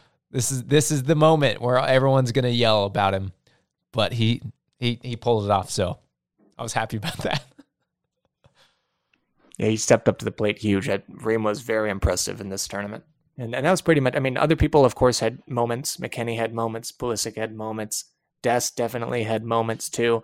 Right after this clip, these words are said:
Speaker 2: But those are the players that I'm like, "Wow."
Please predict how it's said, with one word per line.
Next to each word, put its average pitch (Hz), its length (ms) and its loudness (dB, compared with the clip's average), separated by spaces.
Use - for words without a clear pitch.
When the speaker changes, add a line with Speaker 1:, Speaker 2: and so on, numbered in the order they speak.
Speaker 2:
But 127 100 2
those 131 180 8
are 123 40 -4
the 123 80 2
players 117 380 2
that 110 100 2
I'm 107 120 0
like, 98 280 -2
"Wow." 107 420 4